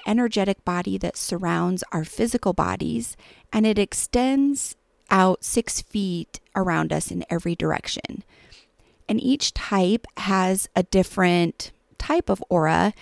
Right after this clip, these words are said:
and a different way that each aura is designed to energetically communicate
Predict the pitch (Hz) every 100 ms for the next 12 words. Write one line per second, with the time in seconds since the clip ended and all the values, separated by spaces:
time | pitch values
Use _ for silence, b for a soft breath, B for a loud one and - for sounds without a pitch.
0 | B B B - 202 185 180 - 190 220
1 | - 214 190 190 185 180 175 175 - 208
2 | - - 190 175 170 - 180 185 175 170
3 | 170 165 165 170 - - 170 - 180 170
4 | 170 165 170 - - 160 - - 202 165
5 | 165 - - 160 156